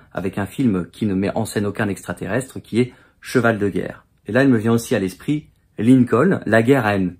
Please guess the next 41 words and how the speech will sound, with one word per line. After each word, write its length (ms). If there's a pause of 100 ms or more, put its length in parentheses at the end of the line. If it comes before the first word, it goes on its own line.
(140)
moindre 380
échelle, 440 (380)
réduite 600 (120)
à 100
une 140
guerre 380 (100)
civile 640 (280)
dans 240
un 100
pays 280
en 80
particulier, 720 (240)
mais 180
la 140
guerre 420
tout 120
de 60
même. 300 (220)
Alors 180
j'en 80
profite 260
pour 140
ouvrir 140
une 80
petite 260
parenthèse, 520 (160)
il 180
existe 400
un 120
film, 420
une 180
comédie 580 (260)
qui 100
s'intitule 460
Paul. 460 (200)
Si 160
vous 120
ne 60
l'avez 200
pas 180
vu, 380